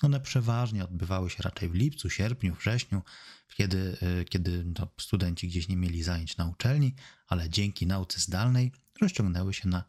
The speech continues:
świat online również. I ten timing, timing można było, y, przenieść na inne miesiące. I już w zdaniu. „We needn't have changed the timing of the traineeship program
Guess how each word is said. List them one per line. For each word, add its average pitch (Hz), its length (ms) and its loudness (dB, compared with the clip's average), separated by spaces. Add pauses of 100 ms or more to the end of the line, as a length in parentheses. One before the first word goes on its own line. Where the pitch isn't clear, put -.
(140)
świat - 400 -2
online 85 440 2 (180)
również. 101 560 0
I 196 80 6
ten 98 200 2 (420)
timing, 85 600 0 (260)
timing 87 600 -2 (400)
można 85 280 0
było, 82 560 -2
y, 82 40 -4
przenieść 90 360 -2
na 95 100 0
inne 98 360 0
miesiące. - 440 -4 (340)
I 240 80 4
już 110 180 2
w 90 40 -2
zdaniu. 85 400 0 (460)
„We 95 60 4
needn't 131 460 4
have - 200 -4 (120)
changed 104 280 0
the 87 100 0
timing 90 680 0
of - 100 -12
the 92 100 0
traineeship 123 760 2
program 85 580 -2